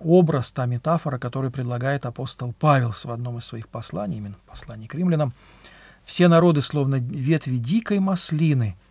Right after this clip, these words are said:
привьются к природной маслине», то есть к израильскому народу, к домашней маслине. Будут привиты самим Господом и составят с ней единое древо, оливковое древо, маслину. И уже не будут эти ветки дикими, они будут одомашненными.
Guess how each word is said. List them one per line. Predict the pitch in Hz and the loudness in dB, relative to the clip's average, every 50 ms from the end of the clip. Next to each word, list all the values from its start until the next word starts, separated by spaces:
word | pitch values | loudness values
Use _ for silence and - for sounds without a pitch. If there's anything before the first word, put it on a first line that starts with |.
| _ _ - | _ _ -6
привьются | 139 123 127 120 107 113 107 131 180 220 233 - - - - 185 185 175 _ _ | -4 -2 -2 -2 -2 -4 -2 -2 0 0 0 0 -2 -2 -2 -2 -4 -6 _ _
к | - - _ | -20 -16 _
природной | - 127 123 123 135 165 180 151 151 151 151 | -4 -4 -2 0 0 0 0 2 0 0 0
маслине», | 147 135 - - 143 135 127 117 113 | 0 -2 -4 -4 -4 -4 -4 -6 -6
то | 113 - 117 | -8 -8 -10
есть | 117 - | -10 -10
к | - - | -10 -10
израильскому | 117 120 120 120 120 117 - - - 131 120 | -10 -8 -8 -8 -6 -6 -8 -8 -8 -10 -10
народу, | 117 117 135 165 180 165 143 127 _ _ - _ - - - _ - | -8 -8 -6 -4 -4 -4 -4 -6 _ _ -20 _ -20 -20 -20 _ -8
к | - 120 | -6 -2
домашней | 127 127 139 151 160 160 139 - - - 123 | 0 2 4 4 6 4 4 2 0 -4 -6
маслине. | 120 123 120 - - 123 113 110 107 101 101 101 - _ _ _ _ _ _ _ _ _ _ _ _ _ _ - - - - | -6 -4 -4 -4 -4 -4 -6 -8 -8 -10 -12 -14 -18 _ _ _ _ _ _ _ _ _ _ _ _ _ _ -20 -16 -6 -2
Будут | 147 131 139 143 135 127 | 0 2 2 2 2 2
привиты | - 147 147 156 165 175 165 151 | 2 2 4 4 4 4 2 2
самим | 123 - 151 139 143 143 143 135 | -2 0 0 0 0 0 0 0
Господом | 123 135 135 - - - 135 123 117 113 - - - - - | 0 0 0 -2 -4 -6 -8 -10 -10 -10 -12 -16 -20 -12 -6
и | 139 | -4
составят | 139 - 135 123 - - - 190 202 190 160 151 | -4 -4 -2 -2 -2 2 2 4 4 4 2 2
с | - - | 0 -2
ней | 135 135 131 | -2 -2 -2
единое | 120 117 123 117 117 147 165 156 151 147 135 | -2 -2 -4 -2 0 0 2 2 2 0 -2
древо, | 120 131 135 139 135 123 113 110 113 - - - - - _ _ - - _ _ _ _ | -2 0 0 2 0 0 -2 -6 -8 -10 -14 -16 -16 -20 _ _ -20 -20 _ _ _ _
оливковое | - 110 107 127 143 - - - 117 120 120 | -10 -6 -4 -4 -4 -4 -6 -8 -8 -6 -6
древо, | 117 117 120 117 113 110 107 | -6 -6 -6 -6 -6 -6 -8
маслину. | 110 120 - - - 131 135 131 117 107 - _ - - - - - - - - - _ _ _ | -8 -6 -6 -6 -4 -4 -4 -4 -6 -8 -12 _ -20 -20 -20 -20 -20 -20 -20 -20 -20 _ _ _
И | - 117 | -8 -6
уже | 113 113 131 | -4 0 0
не | 131 127 | 2 2
будут | 127 156 208 202 175 139 | 2 2 2 2 2 0
эти | 139 - 147 | 0 -2 0
ветки | 143 147 143 - - 139 | 0 0 -2 -2 -4 -6
дикими, | 120 120 156 165 - - 131 120 120 | -2 2 2 2 2 0 -4 -4 -4
они | 117 120 113 | -4 -4 -4
будут | 117 127 120 120 | -6 -6 -6 -4
одомашненными. | 113 123 127 143 160 156 147 - - 120 113 110 104 104 110 117 | -2 0 0 2 2 0 0 -2 -6 -8 -10 -10 -12 -14 -16 -20